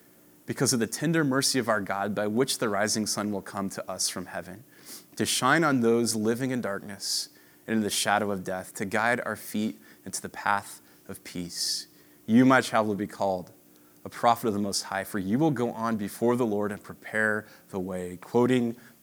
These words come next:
this passage from Malachi. And then finally,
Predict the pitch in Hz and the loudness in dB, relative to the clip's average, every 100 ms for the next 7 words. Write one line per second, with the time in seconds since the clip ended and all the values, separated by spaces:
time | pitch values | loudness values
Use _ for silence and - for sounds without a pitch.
0 | - 98 - - - - _ _ _ _ | -6 0 2 2 -2 -20 _ _ _ _
1 | _ - - 113 - 98 - 98 90 90 | _ -10 -4 -2 0 -2 -4 -4 -4 -6
2 | 95 - - - _ _ _ _ _ _ | -10 -14 -16 -20 _ _ _ _ _ _
3 | _ _ _ _ _ _ - - - _ | _ _ _ _ _ _ -20 -20 -20 _
4 | - 113 120 - 127 143 117 95 | 2 6 6 8 10 10 6 2